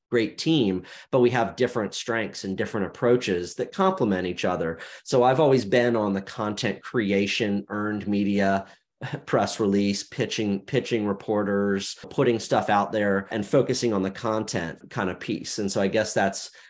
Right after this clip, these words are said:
how I've approached this as well, is let's put it out there. And I've had to push myself sometimes to be a little more promotional and try to toot my own horn or brag about something. That's not my first instinct,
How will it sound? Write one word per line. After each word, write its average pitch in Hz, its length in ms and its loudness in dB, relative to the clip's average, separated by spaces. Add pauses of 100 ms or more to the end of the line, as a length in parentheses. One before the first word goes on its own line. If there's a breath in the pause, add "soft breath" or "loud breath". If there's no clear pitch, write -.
(240 loud breath)
how 110 160 2
I've 98 160 2
approached 95 480 -4
this 92 240 -4
as 85 180 -8
well, 76 480 -4
is 87 240 -6
let's 98 440 -2 (600 soft breath)
put 135 120 2
it 110 80 4
out 98 260 0
there. 95 420 2
And 92 480 -4 (220)
I've 123 100 -4
had 165 140 4
to 160 40 0
push 247 300 2
myself 113 400 2
sometimes 107 480 -4
to - 80 -6
be 101 140 -2
a 101 60 0
little 107 200 0
more 101 200 2
promotional 92 920 -4
and 92 420 -2 (220)
try 95 320 2
to 82 260 -4
toot 120 300 0
my 95 220 2
own 95 160 2
horn 95 400 2
or 90 80 -2
brag 92 380 0
about 87 280 -6
something. 87 420 -6
That's 123 240 0
not 117 180 -2
my 98 340 0
first - 380 -4
instinct, - 640 -6